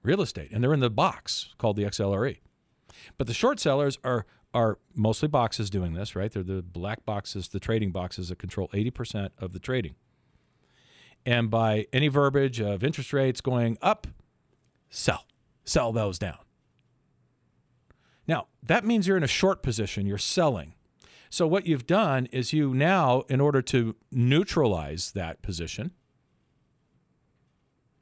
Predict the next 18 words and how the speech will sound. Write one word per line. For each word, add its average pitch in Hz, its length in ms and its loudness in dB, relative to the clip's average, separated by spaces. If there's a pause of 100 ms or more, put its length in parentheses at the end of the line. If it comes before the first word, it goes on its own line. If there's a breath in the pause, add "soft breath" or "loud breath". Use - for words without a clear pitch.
(380)
let's 120 160 -2
say 127 120 2
you've 104 140 2
changed 110 280 0
your 98 100 -2
opinion, 131 380 0
whether 104 220 2
it's 98 120 -6
later 117 240 4
in 113 80 4
the 104 60 2
day 113 320 2 (960)
or 104 160 0
the 117 60 2
next 127 220 2
day 131 260 2
or 104 220 -4 (200)
whatever. 123 420 -4